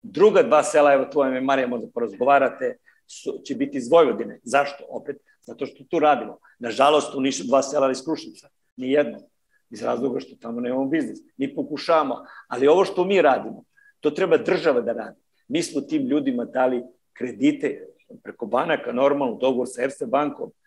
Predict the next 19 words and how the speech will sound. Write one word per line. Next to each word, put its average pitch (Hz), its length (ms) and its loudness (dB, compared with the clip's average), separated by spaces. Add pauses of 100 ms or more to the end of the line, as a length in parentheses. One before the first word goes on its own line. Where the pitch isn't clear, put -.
(120)
nismo, 120 500 -2 (300)
ali 131 440 2
vrlo 135 240 2
rado 135 320 4 (280)
i 131 80 0
sa 143 180 4
O 139 80 6
T 147 200 0
P-om. 135 260 4 (420)
A, - 80 -6
a, - 200 -4
a, - 440 -4
a, - 200 -8
a, - 380 -10
kredite 151 440 -2
beskamatne, 143 680 -6 (300)
beskamatne 147 600 -4
kredite 135 420 -6
imaju. 107 220 -20